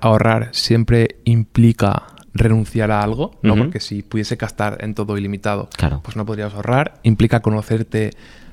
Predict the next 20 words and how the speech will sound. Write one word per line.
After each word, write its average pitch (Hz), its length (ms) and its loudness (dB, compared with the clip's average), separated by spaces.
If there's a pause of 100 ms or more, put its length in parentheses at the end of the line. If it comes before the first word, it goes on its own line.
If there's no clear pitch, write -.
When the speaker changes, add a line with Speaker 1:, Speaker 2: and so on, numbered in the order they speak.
(140)
Speaker 1:
a 117 100 2
ti 113 160 2
mismo, 143 540 0 (600)
eh, 107 520 -2
implica 117 720 0
ignorar 110 400 0
un 123 100 0
poco 120 280 -2
las 113 160 0
voces 113 340 -2
consumistas 110 720 -4
de 101 580 0
Speaker 2:
Ujú. 98 80 -8
Speaker 1:
la 101 100 -8
sociedad 107 840 -2
o, 98 240 -4
o 120 100 0
tus - 220 -4
emociones, 107 440 2
¿no? 120 260 -2